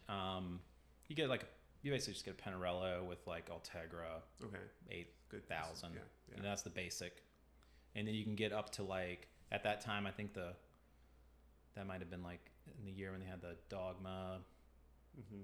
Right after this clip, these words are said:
Speaker 1: twelve, maybe.
Speaker 2: Okay.
Speaker 1: F ten or F twelve. You could get that with, like, electronic durace. So you, you could get the full wide range.
Speaker 2: Oh, nice.
Speaker 1: You just
Speaker 2: Okay.
Speaker 1: paid a different price. And I was
Speaker 2: Yeah.
Speaker 1: kinda like, "Well,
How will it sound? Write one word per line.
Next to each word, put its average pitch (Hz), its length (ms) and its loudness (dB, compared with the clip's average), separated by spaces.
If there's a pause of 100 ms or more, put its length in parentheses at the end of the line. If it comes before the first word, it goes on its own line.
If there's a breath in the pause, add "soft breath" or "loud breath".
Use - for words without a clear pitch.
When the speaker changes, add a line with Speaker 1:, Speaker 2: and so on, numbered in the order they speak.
Speaker 1:
twelve, 95 360 -2 (420)
maybe. 101 280 0
Speaker 2:
Okay. 90 80 -4 (800)
Speaker 1:
F - 220 -4
ten 104 240 2
or 98 80 4
F 90 140 0
twelve. 90 400 -2 (320 loud breath)
You 147 80 -2
could 139 100 0
get 131 160 2
that 107 240 8
with, 104 120 -4
like, 104 160 2
electronic 95 520 4
durace. 80 320 -4
So - 220 -2
you, 196 60 0 (200)
you 180 100 2
could 151 140 -4
get 185 220 8
the - 60 2
full 123 280 6
wide 104 360 8
range. 87 460 2 (100)
Speaker 2:
Oh, 127 60 -4
nice. 113 260 -2
Speaker 1:
You 147 60 4
just 139 160 8
Speaker 2:
Okay. 143 140 6
Speaker 1:
paid 113 80 8
a 107 60 6
different 101 280 2
price. 92 480 -2
And 107 80 -4
I 113 60 4
was 113 100 4
Speaker 2:
Yeah. 92 60 2
Speaker 1:
kinda 123 120 6
like, 120 140 2
"Well, 135 340 2